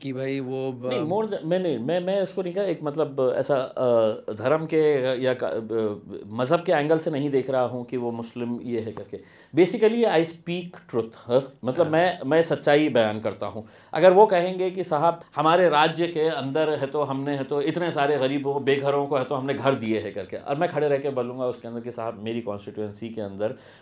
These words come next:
Speaker 2: पैंसठ हज़ार लोग हैं तो पिछले सात सालों से इंतज़ार कर रहे हैं, एक घर भी नहीं दिया गया है" करके, तो तकलीफ़ उन्हें यही रहती है कि "अरे यार, ये आदमी सच बोल के हमारी पूरी पोल खोल डालेगा" करके उसके अंदर।
Speaker 1: हम्म।
Speaker 2: तो, और मैं कोई गलत नहीं बोल रहा हूँ, मैं, मैं ये नहीं बोल रहा हूँ,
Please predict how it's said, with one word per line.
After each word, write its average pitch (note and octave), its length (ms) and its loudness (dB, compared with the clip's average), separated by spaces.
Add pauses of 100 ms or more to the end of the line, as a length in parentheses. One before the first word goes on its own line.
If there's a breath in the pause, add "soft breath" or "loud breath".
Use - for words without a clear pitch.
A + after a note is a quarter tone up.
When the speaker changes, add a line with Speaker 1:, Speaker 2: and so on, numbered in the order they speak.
Speaker 2:
पैंसठ C#3 320 0
हज़ार A#2 320 -4
लोग A2+ 260 -4
हैं A2 120 -8
तो A#2+ 100 -6
पिछले A2+ 320 -10
सात A#2+ 360 -8
सालों A2+ 300 -8
से A2+ 140 -10
इंतज़ार G#2+ 420 -6
कर G#2 160 -8
रहे A2 160 -6
हैं, B2+ 80 -8
एक C#3+ 320 -4
घर B2 120 -4
भी A#2+ 140 -8
नहीं G#2 240 -8
दिया F#2+ 240 -10
गया F2+ 260 -10
है" G2 100 -14
करके, G2 260 -14
तो - 360 -6
तकलीफ़ G#3 420 2
उन्हें G#3 180 2
यही E3 300 4
रहती A#2+ 300 0
है F#2 120 -8 (400 loud breath)
कि G3+ 60 -12
"अरे D3 120 -8
यार, C#3+ 320 -6
ये D3+ 320 -2
आदमी B2 380 -4
सच D#3 300 0
बोल C3 220 0
के D3+ 100 -4
हमारी B2+ 240 -4
पूरी C3 200 -4 (240)
पोल C3+ 180 8
खोल F#2 280 -2
डालेगा" F#2 340 -2
करके - 300 -14
उसके A2 220 -14
अंदर। A2+ 160 -14 (380 loud breath)
Speaker 1:
हम्म। C#3 160 -8
Speaker 2:
तो, A#3 260 4 (180)
और F#3 160 6
मैं A3 200 6
कोई A#3 120 8
गलत G#3 280 6
नहीं E3 220 0
बोल G2+ 140 -2
रहा F#2+ 320 -6
हूँ, A2 180 -10
मैं, E3+ 400 0
मैं D3 240 2
ये E3 180 0
नहीं D#3+ 180 -2
बोल A2+ 200 -2
रहा A2+ 380 -4
हूँ, A2+ 360 -10